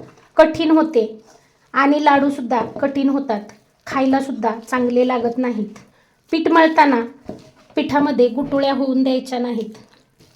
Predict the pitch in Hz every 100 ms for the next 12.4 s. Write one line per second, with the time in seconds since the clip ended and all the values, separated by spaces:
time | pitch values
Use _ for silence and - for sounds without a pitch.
0 | - - - - 285 285 294 294 277 254
1 | 269 269 277 269 - 269 247 254 233 208
2 | 202 208 196 - - - - - _ _
3 | _ - 269 277 247 208 226 262 269 294
4 | 285 302 262 - 247 202 - - - -
5 | 269 262 262 247 247 247 254 262 226 220
6 | 214 196 - _ _ - 262 254 262 277
7 | 262 240 269 262 247 220 196 - - -
8 | - - - _ _ _ _ _ _ _
9 | _ _ _ _ - - _ _ _ _
10 | _ _ _ _ - _ _ _ - 262
11 | 285 330 330 269 269 320 285 311 302 302
12 | 311 254 247 220